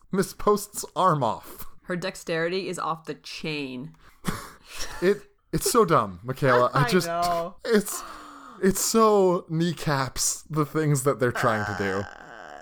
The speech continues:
Speaker 2: yeah. You're just sort of like, "Oh, that was easy and really unsatisfying."
Speaker 1: It's so unsatisfying. I don't know
Speaker 2: <laughs>
Speaker 1: why, but it's not good.
Speaker 2: It, yeah, it feels really cheap.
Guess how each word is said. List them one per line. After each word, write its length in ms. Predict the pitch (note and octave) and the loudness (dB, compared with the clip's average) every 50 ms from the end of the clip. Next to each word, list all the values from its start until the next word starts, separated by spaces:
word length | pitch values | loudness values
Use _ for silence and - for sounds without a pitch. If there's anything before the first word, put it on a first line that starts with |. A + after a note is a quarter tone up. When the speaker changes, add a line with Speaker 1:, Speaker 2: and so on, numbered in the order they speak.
| C#2+ - | -18 -12
Speaker 2:
yeah. 420 | - G#3+ G3+ F#3+ F#3 F3+ F3+ F3+ D#3+ D#3+ _ _ _ - - - | -8 -6 -4 -2 -2 -2 -4 -4 -6 -10 _ _ _ -20 -14 -6
You're 140 | - B3+ C4 | -4 -2 -2
just 180 | B3+ D4+ D4 - | -2 -4 -4 -2
sort 120 | D#4+ D#4 | -2 -2
of 80 | D4+ B3 | -2 -2
like, 180 | C#4 C4+ C4 B3+ | -4 -4 -2 -4
"Oh, 80 | B3+ | -4
that 240 | A#3+ B3 A#3+ C4 C#4+ | -2 -2 -2 -2 -2
was 260 | D#4 D4+ B3 - - _ | -6 -8 -10 -12 -16 _
easy 720 | - G3+ G3+ G3 F#3 F3 E3+ F#3+ G3+ A3 A#3 B3 A#3+ A#3+ _ _ _ | -14 -14 -12 -12 -12 -10 -10 -8 -8 -6 -6 -8 -8 -10 _ _ _
and 380 | - G#3 F#3+ F3+ F#3 F#3+ F3 - - _ _ - _ - | -6 -6 -4 -4 -6 -8 -10 -12 -16 _ _ -20 _ -14
really 240 | G3 G3 G3 F#3+ F#3+ | -10 -6 -4 -4 -2
unsatisfying." 1040 | F3+ F#3+ G3 - F3 D#3 D#3 D#3+ F3+ - - - F3+ F3 F3+ F#3 F#3+ G3+ A#3+ A3+ - _ - | -2 -4 -4 -4 -4 -4 -4 -4 -8 -8 -6 -6 -4 -4 -4 -6 -6 -8 -10 -10 -12 _ -6
Speaker 1:
It's 140 | G3+ - - | -2 0 2
so 300 | - - C#4 D#4+ A#4+ A4 | 4 4 6 6 6 4
unsatisfying. 840 | F#4 - - - B3+ C4 - - - D#4 C#4 - A3 G#3+ G#3+ F#3+ F#3+ | 4 0 -2 0 2 4 4 4 4 2 2 2 4 4 4 4 4
I 100 | G3 G3 | 4 4
don't 180 | G#3 D4 E4 | 4 4 4
know 120 | E4 D#4+ D#4 | 4 2 2
Speaker 2:
<laughs> 40 | C#4 | 4
Speaker 1:
why, 320 | A3+ G#3 A3+ C4+ D4 C4 | 4 4 4 4 4 2
but 200 | B3 F3+ A3 F#3 | 2 2 4 4
it's 200 | G3+ G3+ G3+ - | 4 4 2 2
not 440 | G#3+ F3+ G3+ G#3+ A#3+ - - D#3+ C3+ | 2 2 2 2 0 -4 -8 -10 -2
good. 240 | - D#3+ F#3+ A#3 - - - - - C#3+ - _ _ _ _ | -2 2 2 2 0 0 -4 -12 -14 -14 -14 _ _ _ _
Speaker 2:
It, 160 | - D4 D#4 - - | -6 -6 -6 -8 -10
yeah, 320 | - B3+ C#4 C#4 C#4+ - - | -8 -4 -2 -2 -2 -2 -2
it 160 | C4 C4 - | -6 -6 -6
feels 220 | F4+ F4+ D#4 - | -6 -6 -4 -2
really 160 | D4+ B3 G#3 | -2 -2 -2
cheap. 500 | F3+ D#3+ - - - E3 D#3 D#3 D#3 - | -4 -6 -8 -6 -4 -4 -4 -4 -6 -10